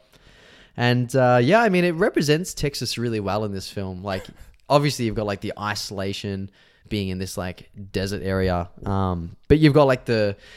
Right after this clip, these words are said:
Speaker 1: sort of, like, hillbilly music, the thick accents of all the cast,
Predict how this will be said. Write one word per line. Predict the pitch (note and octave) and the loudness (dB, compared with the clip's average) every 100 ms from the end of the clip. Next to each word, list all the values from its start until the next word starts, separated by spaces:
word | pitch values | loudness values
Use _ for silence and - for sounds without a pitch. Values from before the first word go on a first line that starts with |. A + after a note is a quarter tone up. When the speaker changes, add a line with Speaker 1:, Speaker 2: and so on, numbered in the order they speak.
| - | -16
Speaker 1:
sort | - | -8
of, | G#2+ | -6
like, | G2 | -4
hillbilly | - C#3+ C3 B2+ | 2 4 6 4
music, | B2 A#2+ A#2 A#2 A2+ - | 4 2 2 0 -2 -4
the | A2 | -6
thick | - C3 A#2+ | -2 -2 -2
accents | G#2+ - A#2 A2 G#2 | -4 -4 -4 -4 -4
of | G#2 | -6
all | G2+ | -6
the | G2 | -6
cast, | - G2+ G2 G2 - | -4 -2 0 -2 -6